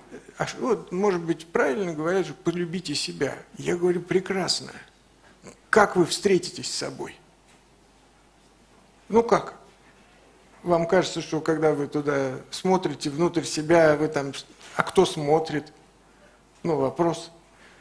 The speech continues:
И в зеркале это отражение, может, оно врёт. Никогда не знаешь. И текст — это то, с чем мы,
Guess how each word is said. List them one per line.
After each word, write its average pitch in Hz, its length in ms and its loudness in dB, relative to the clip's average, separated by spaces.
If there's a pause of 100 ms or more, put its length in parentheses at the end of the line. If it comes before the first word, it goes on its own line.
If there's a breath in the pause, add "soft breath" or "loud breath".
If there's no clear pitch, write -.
(960 loud breath)
И 170 160 2
в 160 600 -6
зеркале 156 560 2
это 151 200 0
отражение, 180 720 0
может, 147 400 -4
оно 151 180 -4
врёт. 202 400 2 (500)
Никогда 151 580 -8
не 165 120 -6
знаешь. 185 480 -10 (1900 loud breath)
И 208 100 0
текст — - 480 -2
это 185 160 2
то, 233 280 0
с 220 60 0
чем 208 320 0
мы, 170 400 0